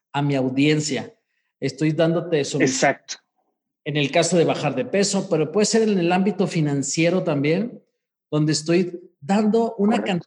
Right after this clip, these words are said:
Speaker 1: cantidad de contenido de valor, porque no es contenido basura, es contenido de valor, que la gente diga, "Wow,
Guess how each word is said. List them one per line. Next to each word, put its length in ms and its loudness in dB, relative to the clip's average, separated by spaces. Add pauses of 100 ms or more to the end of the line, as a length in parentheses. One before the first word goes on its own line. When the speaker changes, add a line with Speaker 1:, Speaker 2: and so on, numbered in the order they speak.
Speaker 1:
cantidad 260 0
de 160 -4
contenido 880 0
de 140 4
valor, 840 4 (120)
porque 200 -6
no 80 2
es 140 -2
contenido 540 0
basura, 380 0
es 180 -4
contenido 600 -2
de 160 2
valor, 720 -2 (520)
que 100 2
la 100 4
gente 320 2
diga, 280 4
"Wow, 580 2